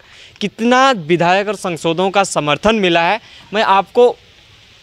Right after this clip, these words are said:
अच्छे से डिस्क्राइब करके बताने की कोशिश करूँगा। साथ ही आज कितना विधायक और सांसदों का समर्थन मिला है, ये भी जानने की कोशिश करेंगे। और ये एक चीज़ बता देता हूँ कि जिस तरह से पच्चीस मई लास्ट डे था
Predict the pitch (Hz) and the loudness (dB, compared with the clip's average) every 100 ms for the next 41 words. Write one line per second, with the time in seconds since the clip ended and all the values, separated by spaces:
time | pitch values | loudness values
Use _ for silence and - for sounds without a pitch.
0 | - 196 - 240 247 185 175 - 196 214 | -12 -6 -2 0 0 0 -2 -2 -2 0
1 | 220 214 202 185 185 180 196 202 190 214 | 0 -2 0 0 0 -2 -2 -4 -6 -2
2 | 208 175 196 - - - - - 196 247 | -2 0 -4 -6 -16 -16 -10 -2 2 2
3 | - 151 113 - - - - 180 233 - | 0 -2 -4 -12 -20 -14 -4 -2 0 -2
4 | 214 208 208 180 165 175 175 185 - 160 | -4 -2 0 0 0 -2 -2 -6 -8 -6
5 | 160 156 165 165 160 165 143 143 160 156 | -4 -4 -2 0 -2 -2 -6 -4 -4 0
6 | 175 170 170 - - - 160 220 254 262 | 2 2 -2 -6 -20 -8 0 2 2 2
7 | 214 202 208 190 185 214 196 180 226 - | 0 -2 -4 -4 -6 -2 0 0 -4 -12
8 | - - - - - - 185 202 - - | -20 -20 -20 -20 -20 -4 0 0 -2 -4
9 | 214 285 262 - 262 247 208 214 220 202 | 0 0 0 -4 -4 -2 0 2 2 2
10 | 196 202 220 247 160 240 - 233 233 247 | 0 0 -2 -6 -4 -2 0 0 0 -2
11 | 226 - 175 - 233 226 190 180 185 165 | -2 0 -2 0 -2 -2 -2 0 2 2
12 | 170 180 151 147 170 175 156 156 | 2 0 -4 0 2 2 0 0